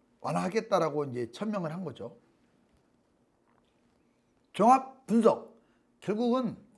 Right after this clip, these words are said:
나중에는 상속세는 없애야 돼요. 중요한 건 애기 낳는 게 중요한 거예요. 세금 걷는 게 중요한 게 아니에요, 상속세가. 애기를 너무 안 낳잖아요. 지금 꼴찌가 뭡니까? 이백 개 국가에서. 증여세 대폭 완화해야 합니다. 이것도 역시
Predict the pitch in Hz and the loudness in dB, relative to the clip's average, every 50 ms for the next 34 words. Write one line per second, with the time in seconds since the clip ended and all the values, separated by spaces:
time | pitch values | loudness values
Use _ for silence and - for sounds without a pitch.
0 | _ - - 135 170 247 285 262 180 180 190 160 107 - - _ - - - 233 | _ -14 -12 -6 -4 -4 -2 0 -2 -2 -4 -6 -8 -12 -16 _ -18 -10 -8 -8
1 | 240 - - - 220 208 202 - - - - 170 180 165 - - 90 82 - - | -8 -8 -6 -6 -6 -6 -6 -8 -12 -10 -6 -4 -4 -4 -6 -10 -14 -16 -18 -20
2 | _ _ _ _ _ _ _ _ _ _ _ _ _ _ _ _ _ _ _ _ | _ _ _ _ _ _ _ _ _ _ _ _ _ _ _ _ _ _ _ _
3 | _ _ _ _ _ _ _ _ - - 190 240 311 311 277 233 175 143 160 196 | _ _ _ _ _ _ _ _ -6 -2 2 2 2 2 2 0 0 4 4 4
4 | 214 233 359 381 359 330 320 294 254 208 196 - 160 175 196 196 185 156 131 117 | 4 4 4 4 4 6 6 6 6 6 4 4 0 0 0 0 0 -2 -4 -8
5 | 104 - - - - 214 247 277 311 - 277 247 214 190 175 - - 160 156 170 | -10 -10 -16 -12 -8 -8 -6 -6 -2 -2 0 0 0 0 -2 -4 -4 -8 -8 -8
6 | 185 165 165 - 127 151 165 143 120 107 160 185 185 - - - 139 104 101 - | -6 -6 -8 -6 -6 -4 -4 -6 -6 -8 -10 -10 -10 -10 -10 -10 -10 -10 -10 -16
7 | - _ _ _ _ _ _ _ _ _ _ _ _ _ _ _ - 226 202 269 | -20 _ _ _ _ _ _ _ _ _ _ _ _ _ _ _ -2 2 4 4
8 | 269 311 277 262 185 - - - _ _ - 190 269 339 359 330 294 240 - - | 6 4 4 2 0 -2 -8 -18 _ _ -6 -2 4 6 6 6 6 2 0 -2
9 | 202 175 151 131 107 92 - - 127 117 - - - 339 359 349 339 349 330 294 | -2 -2 -2 -6 -8 -10 -14 -18 -20 -20 -8 2 4 4 4 4 2 4 4 4
10 | 190 151 175 190 214 220 208 170 151 151 175 196 254 240 247 - 196 151 - - | 4 4 2 0 -2 0 0 0 0 0 -2 0 0 0 0 0 -4 -4 -4 -10
11 | - - _ - 196 165 139 117 - - - - _ _ _ _ _ _ _ _ | -18 -20 _ 2 4 4 4 0 -4 -12 -20 -20 _ _ _ _ _ _ _ _
12 | _ _ _ _ _ _ _ - - 214 285 294 226 269 226 - - - 220 247 | _ _ _ _ _ _ _ -4 -2 0 0 2 2 0 -2 -2 0 0 0 0
13 | - 240 220 165 151 170 185 190 185 165 147 123 110 95 107 160 185 294 285 - | 0 -4 -2 -2 0 2 4 4 4 2 0 -4 -8 -8 -6 -2 -2 -2 0 2
14 | 311 262 240 233 240 - - 247 240 175 123 - - | 4 6 6 6 4 0 -4 -2 -2 -2 -2 -4 -10